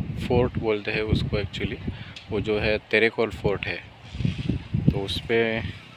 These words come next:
अभी दिसंबर महीने में तो बहुत सारे वहाँ पर टूरिस्ट आते हैं जो कि फॉरेनर रहते हैं,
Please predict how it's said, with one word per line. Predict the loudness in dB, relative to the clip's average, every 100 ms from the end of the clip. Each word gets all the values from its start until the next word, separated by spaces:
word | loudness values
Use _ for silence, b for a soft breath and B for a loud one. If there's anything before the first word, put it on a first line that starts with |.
| -8
अभी | -4 0 2 2
दिसंबर | 2 0 0 2 2
महीने | 4 4 4
में | 4 4
तो | 4
बहुत | 4 4 4
सारे | 6 6 8 6
वहाँ | 6 6 4
पर | 4 2
टूरिस्ट | 4 2 2 0 0
आते | 0 0 0
हैं | 0
जो | 0
कि | 0
फॉरेनर | 6 8 8 6 6
रहते | 6 6 4
हैं, | 4 2